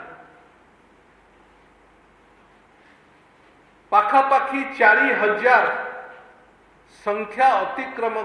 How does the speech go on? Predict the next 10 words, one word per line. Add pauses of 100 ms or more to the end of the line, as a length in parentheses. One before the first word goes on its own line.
କରିଲାଣି (1000)
ଗଞ୍ଜାମର (140)
କରୋନା (100)
ପଜିଟିଭ (120)
ସଂଖ୍ୟା. (1300)
ଏହା (240)
ସରକାରୀ
ରିପୋର୍ଟ. (3750)
ପ୍ରଶାସନ (1500)
ସମ୍ପୂର୍ଣ୍ଣ